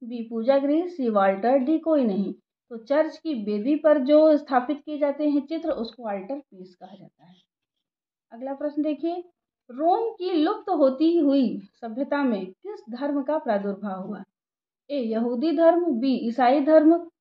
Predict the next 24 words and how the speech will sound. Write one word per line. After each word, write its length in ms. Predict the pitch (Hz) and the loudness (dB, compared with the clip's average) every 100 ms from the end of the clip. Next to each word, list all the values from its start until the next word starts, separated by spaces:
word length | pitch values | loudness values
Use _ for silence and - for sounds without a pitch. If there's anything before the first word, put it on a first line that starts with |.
| _ _ - | _ _ -12
सी 140 | 311 | -8
पारसी 440 | 262 247 233 247 339 | -4 0 0 0 0
धर्म, 420 | 302 302 330 269 | 4 4 2 2
डी 180 | 302 392 | 0 0
कोई 400 | - 247 226 202 | -4 -2 -2 -2
नहीं। 280 | 185 185 175 - _ _ _ _ _ _ _ _ | -4 -4 -6 -12 _ _ _ _ _ _ _ _
तो 120 | 262 240 | -12 -6
रोम 320 | 254 302 330 | -2 2 2
की 160 | 330 | 0
जो 100 | 285 | 0
लुप्त 360 | 294 254 302 - | 2 2 0 -6
होती 340 | 269 269 269 | -8 -6 -4
हुई 180 | 285 285 | -2 -2
सभ्यता 540 | 277 233 202 214 269 277 | -2 -6 -6 -2 -2 0
थी, 260 | 285 302 - - _ _ | 0 0 -4 -20 _ _
उसमें 360 | 233 285 311 240 | -8 -4 -4 -4
ईसाई 360 | 254 277 302 | -4 0 0
धर्म 300 | 254 240 202 | 0 -2 -2
का 140 | 202 285 | -2 -2
प्रादुर्भाव 800 | 294 175 180 190 - 214 294 370 | -2 -4 -4 -8 -6 0 0 0
हुआ। 340 | - 190 175 - _ _ _ _ _ _ _ _ _ _ _ _ _ _ _ _ _ - - _ _ _ _ _ _ _ _ _ _ _ - | -4 -6 -8 -10 _ _ _ _ _ _ _ _ _ _ _ _ _ _ _ _ _ -20 -20 _ _ _ _ _ _ _ _ _ _ _ -16
अगला 200 | 233 285 | -8 -6
प्रश्न 240 | 320 294 | -6 -4
देखिए, 500 | 330 330 339 359 359 | -4 -2 -2 -2 -4